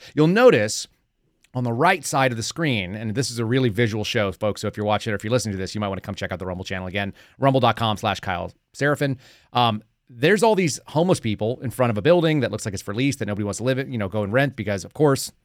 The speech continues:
you know, there's homeless camps, like, right in the middle of the sidewalk.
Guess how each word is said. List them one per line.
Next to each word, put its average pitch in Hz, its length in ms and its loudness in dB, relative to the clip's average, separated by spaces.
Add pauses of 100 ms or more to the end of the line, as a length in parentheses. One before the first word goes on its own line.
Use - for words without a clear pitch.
(240)
you 117 80 -2
know, 90 180 -2
there's 101 140 -6
homeless 110 280 -2
camps, 110 320 -2
like, 95 140 -4
right 101 140 -2
in 98 40 -8
the 98 60 -6
middle 98 120 -4
of 92 40 -6
the 92 40 -8
sidewalk. 135 500 0